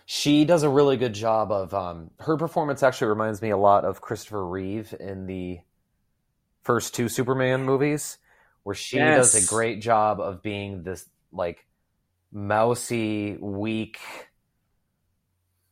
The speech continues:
Speaker 1: you know, secretary, unmemorable secretary that once the transformation happens, she becomes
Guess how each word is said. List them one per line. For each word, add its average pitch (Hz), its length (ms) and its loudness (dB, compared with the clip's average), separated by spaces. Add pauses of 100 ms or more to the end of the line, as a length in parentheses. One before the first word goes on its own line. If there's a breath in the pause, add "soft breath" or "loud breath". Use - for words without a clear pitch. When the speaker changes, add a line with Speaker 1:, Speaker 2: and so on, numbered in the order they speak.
(720)
Speaker 1:
you 113 120 -6
know, 95 260 0
secretary, 104 720 0
unmemorable 107 680 0
secretary 85 840 -2
that 87 580 -2 (500)
once 104 300 -2
the 104 100 -4
transformation 104 760 -2
happens, 87 440 -2
she 95 260 -6
becomes 90 640 -8